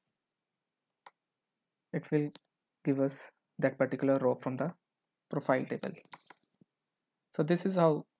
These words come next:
one-to-one relationship works. Just a word of caution here, defining one-to-one relationship in Laravel does not guarantee that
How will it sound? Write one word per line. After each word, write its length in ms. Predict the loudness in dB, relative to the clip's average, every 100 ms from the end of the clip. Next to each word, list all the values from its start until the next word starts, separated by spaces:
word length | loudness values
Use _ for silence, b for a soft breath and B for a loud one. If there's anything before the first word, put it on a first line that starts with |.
| _ _ _ _ 0
one-to-one 560 | 2 4 4 2 0 -4 -2
relationship 580 | 0 0 -2 -6 -8 -10 _ -10
works. 480 | -2 -2 -4 -16 -18 _ _ _ _ _ _ _ _ _ _ _ _ -20 _ _ -20 _ 0
Just 240 | 2 6 8
a 40 |
word 220 | 8 8
of 140 | 6 4
caution 360 | 2 2 -2
here, 200 | -2 -2 -4 _ _ _ _ -4
defining 500 | 0 6 6 6 6
one-to-one 460 | 6 6 4 4 2
relationship 600 | 4 4 4 2 0 0
in 140 | 2
Laravel 420 | 4 4 2 0 -4 b b b b _ 4
does 260 | 4 6
not 180 | 4 4
guarantee 440 | 6 6 4 2 2
that 200 | 0